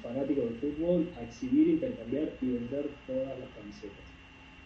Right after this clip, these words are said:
Actualmente estamos ayudando a miles de fanáticos, la verdad que ha tenido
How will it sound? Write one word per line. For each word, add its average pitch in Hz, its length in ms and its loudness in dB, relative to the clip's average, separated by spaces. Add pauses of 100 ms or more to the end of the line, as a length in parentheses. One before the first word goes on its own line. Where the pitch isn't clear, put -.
Actualmente 156 720 6
estamos 139 380 -2
ayudando 131 320 -2
a - 20 -4
miles 156 680 4
de 117 100 -2
fanáticos, 127 600 -4
la 104 80 -10
verdad 110 320 -10
que 117 160 -10
ha 110 160 -10
tenido 117 160 -12